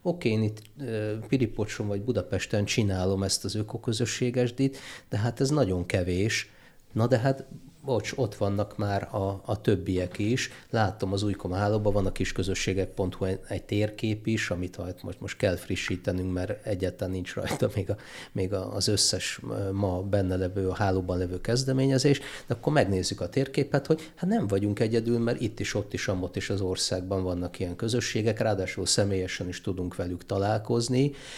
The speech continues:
és, és, ö, nem csak tapasztalatot cserélni, hanem érezni azt, hogy fű, ez egy egyre nagyobb erővé kezd válni,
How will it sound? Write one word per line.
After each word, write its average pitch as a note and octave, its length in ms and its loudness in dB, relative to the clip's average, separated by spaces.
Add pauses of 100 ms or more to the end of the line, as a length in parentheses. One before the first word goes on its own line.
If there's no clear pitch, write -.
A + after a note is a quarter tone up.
(220)
és, F#2 400 -2
és, F#2+ 460 -2
ö, F#2+ 260 2
nem G2+ 160 2
csak - 220 -6
tapasztalatot F#2 720 0
cserélni, G2+ 460 2
hanem G#2+ 260 2
érezni F#2 500 0
azt, G2 200 -2
hogy G#2+ 160 -6
fű, - 280 -6
ez F#2 160 -2
egy G#2+ 180 -2
egyre F2+ 260 -2
nagyobb F#2 340 0
erővé F2 460 -2
kezd F#2 320 -4
válni, E2+ 300 -6